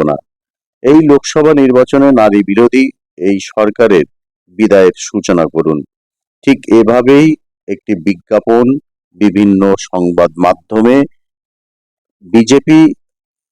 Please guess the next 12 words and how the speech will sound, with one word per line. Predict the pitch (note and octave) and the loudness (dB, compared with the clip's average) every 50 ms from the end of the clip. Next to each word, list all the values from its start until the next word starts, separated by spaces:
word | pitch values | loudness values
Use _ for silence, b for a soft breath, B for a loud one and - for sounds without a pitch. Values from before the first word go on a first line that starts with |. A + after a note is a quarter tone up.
| _ _ _ _ _ _ _ G2 E2+ | _ _ _ _ _ _ _ _ -4
দিচ্ছে, | A2+ A2 G#2+ _ - - - - D2 C2+ - _ _ _ _ _ E2 | -4 -4 -4 _ -10 -8 -4 -4 -4 -6 -6 _ _ _ _ _ -2
যে | F#2+ A2+ A2+ | 0 0 0
বিজ্ঞাপনের | G2 F#2 A2+ A2 G#2 - A#2 A2+ - - G#2+ G#2 A2 G#2+ G2+ | 2 0 -2 -4 -2 -2 -2 -2 0 0 0 2 2 2 0
মাধ্যমে | G2 G2 F#2 G#2 G2+ _ - B2 B2+ B2+ A2 F2+ D2 - _ _ _ _ _ _ _ _ _ _ _ _ _ _ _ _ _ _ _ _ _ _ _ _ - | 0 0 0 0 -2 _ -4 -4 -2 0 0 -2 -2 -6 _ _ _ _ _ _ _ _ _ _ _ _ _ _ _ _ _ _ _ _ _ _ _ _ -2
পাঠকদের, | - A2+ A2 - - D#3 D#3+ D3+ C#3 B2 C3+ C#3 C3+ B2+ B2 _ _ - | 0 0 0 0 0 0 0 0 -2 -2 0 0 0 -2 -4 _ _ -10
উম, | A2 G#2+ G2+ F2+ - _ _ - | -6 -6 -6 -6 -8 _ _ -2
কাছে, | - G#2+ G#2+ - - - B2+ B2+ | -2 -2 -2 -2 0 0 0 0
ভোটারদের | - - - G#2 - A2 G#2 F#2 E2+ - G#2 G2 F#2 - | 0 -2 -6 -2 0 0 0 -2 -2 -2 -2 -2 -2 -2
কাছে | F#2 F#2+ F#2+ - - C#3 C#3+ C#3+ - - | -2 -2 -2 -2 0 0 0 0 -2 -4
পৌঁছাতে | A2+ G#2 G#2 G2+ - - F#2+ - G2 F#2 F2 F2+ - _ _ _ _ _ _ _ _ | -4 -4 -4 -4 -2 -4 -4 -2 0 0 0 -2 -4 _ _ _ _ _ _ _ _
চাইছে | - F#2+ F2+ F2 F2 - G2 | 0 0 0 0 0 -2 -4
বিজেপি। | F2+ D2+ G2 F#2+ F#2+ A#2 A2 - C3+ | -4 -4 -4 -2 0 -2 -2 -2 -2